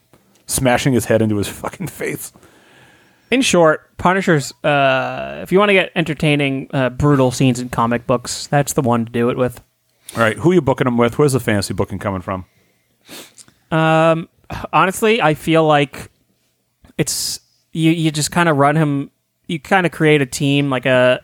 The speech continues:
Speaker 2: Uncanny X-Men team. Like, you need somebody that's like, "Fuck it, like, it's gotta be done. Like, we gotta kill people." You know, you get Punisher on that team 'cause obviously he's one of the best, you know, of the best. So it's like him, Wolverine.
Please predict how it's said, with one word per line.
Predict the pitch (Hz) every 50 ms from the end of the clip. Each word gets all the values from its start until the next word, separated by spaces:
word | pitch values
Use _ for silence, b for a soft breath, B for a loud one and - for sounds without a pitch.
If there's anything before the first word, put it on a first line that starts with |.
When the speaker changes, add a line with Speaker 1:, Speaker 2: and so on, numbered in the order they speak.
| _ _ -
Speaker 2:
Uncanny | - 156 147 - 147 139 131 123
X-Men | 120 131 - - 135 127 127
team. | 123 131 127 123 120 123 120 B B B B B
Like, | - 120 120 120 - - b b b b b b -
you | 143 147 160
need | 165 170 165 160 151
somebody | - 170 160 156 156 151 151 151
that's | 139 135 127 -
like, | 139 127 127 - _ -
"Fuck | - 160 - 160
it, | 143 - -
like, | 147 135 127 - - _ _ - -
it's | - -
gotta | - 151 143 139
be | 135 127
done. | 123 139 135 143 135 123
Like, | 123 117 113 - 139
we | 135
gotta | 131 123
kill | 120 - 135
people." | 123 143 131 120 - 131 123 120 B B B B B B B B _ - - - -
You | - 139 131
know, | 127
you | 123 123 131
get | 135 143 -
Punisher | - 156 139 135 131 - 147
on | 135 127 127
that | 127 120 135
team | - - 139 131 131 131 131
'cause | 123 - 135 120 127
obviously | 123 127 131 123 135 131
he's | 135 131
one | 131 127 127
of | 123
the | 123
best, | 117 127 123 123 120 - - - - -
you | - 131
know, | 120 117
of | 120
the | 123 117
best. | 123 123 123 120 -
So | - 123
it's | 120 117 -
like | 135 -
him, | - 143 131 123 123 123
Wolverine. | 131 139 135 123 127 123 123 127 131 123 123 120 117